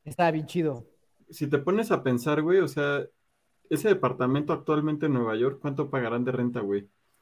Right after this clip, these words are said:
Speaker 1: No,
Speaker 2: Y ese
Speaker 1: güey.
Speaker 2: güey trabajaba de,
Speaker 1: Impagable,
Speaker 2: este,
Speaker 1: güey, impagable, güey.
Speaker 2: Y ese güey trabajaba de, ¿cómo se llama? En una caseta, güey. En una
Speaker 1: ¿Sí?
Speaker 2: caseta cobrando, güey.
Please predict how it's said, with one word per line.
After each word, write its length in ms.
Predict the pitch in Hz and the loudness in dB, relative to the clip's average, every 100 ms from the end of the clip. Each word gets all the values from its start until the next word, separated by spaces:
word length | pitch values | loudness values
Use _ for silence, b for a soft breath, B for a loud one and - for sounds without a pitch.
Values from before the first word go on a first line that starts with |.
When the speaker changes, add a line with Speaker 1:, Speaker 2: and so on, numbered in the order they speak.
| _ - | _ -6
Speaker 1:
No, 220 | 190 143 | 2 6
Speaker 2:
Y 40 | |
ese 180 | 151 151 | 6 4
Speaker 1:
güey. 120 | 160 | 2
Speaker 2:
güey 200 | 156 160 | 4 2
trabajaba 840 | - 160 123 - 143 143 143 143 135 | 4 4 4 4 4 6 4 2 4
de, 120 | 131 | 4
Speaker 1:
Impagable, 560 | 180 175 175 196 202 | 4 4 4 4 4
Speaker 2:
este, 80 | 175 | 4
Speaker 1:
güey, 240 | 147 147 - | 2 0 -2
impagable, 680 | 185 175 175 165 190 175 143 | -2 2 6 8 8 8 6
güey. 360 | 131 120 - _ _ _ _ _ - | 2 -4 -10 _ _ _ _ _ -4
Speaker 2:
Y 160 | 139 | 0
ese 200 | 143 160 | 0 2
güey 180 | 156 156 | 2 2
trabajaba 680 | 160 156 120 131 135 139 139 | 2 2 2 0 0 2 2
de, 300 | 123 110 107 | 0 -2 -4
¿cómo 220 | 131 139 | -4 -4
se 140 | 135 | -4
llama? 400 | 131 131 147 160 156 | -4 -4 -4 -6 -4
En 180 | 143 151 | 0 2
una 220 | 165 165 | 2 2
caseta, 460 | - 127 160 147 131 | 0 0 0 2 4
güey. 360 | 123 123 123 _ | 4 2 0 _
En 120 | 143 147 | -4 -2
una 120 | 170 | 0
Speaker 1:
¿Sí? 80 | 160 | 2
Speaker 2:
caseta 380 | - 147 170 170 | 2 0 -4 -2
cobrando, 420 | 120 127 139 131 | 2 2 2 2
güey. 280 | 123 127 | 0 -4